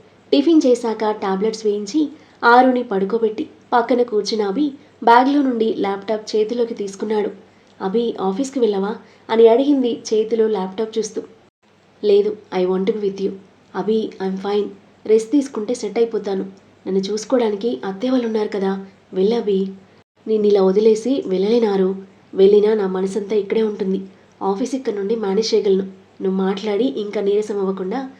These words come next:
హాయిగా పడుకో," అన్నాడు ఆమె నుదుటిన ముద్దిచ్చి తల మీద చేయి వేసి నిమురుతూ.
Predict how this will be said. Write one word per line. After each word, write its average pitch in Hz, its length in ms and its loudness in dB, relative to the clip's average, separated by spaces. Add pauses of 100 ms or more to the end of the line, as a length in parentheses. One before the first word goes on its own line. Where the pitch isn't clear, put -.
(220)
హాయిగా 190 300 0
పడుకో," 196 320 -6 (460)
అన్నాడు 240 540 4
ఆమె 196 200 -2
నుదుటిన 208 360 -2
ముద్దిచ్చి 196 560 -4 (340)
తల 247 220 8
మీద 247 160 0
చేయి 208 500 -2
వేసి 214 200 -6
నిమురుతూ. 202 360 -4